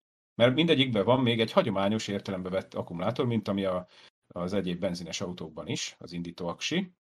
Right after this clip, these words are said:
Ebbe is egy ahhoz hasonló aksi van ugyanúgy ott a motortérbe,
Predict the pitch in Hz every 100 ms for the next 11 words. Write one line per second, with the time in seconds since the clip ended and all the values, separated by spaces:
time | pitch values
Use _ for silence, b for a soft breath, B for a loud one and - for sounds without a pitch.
0 | _ _ _ _ _ _ _ 120 117 104
1 | 104 98 95 90 90 - 82 85 85 87
2 | - 85 - _ 104 90 82 92 87 87
3 | 87 - - 78 95 95 98 - 101 110
4 | 147 175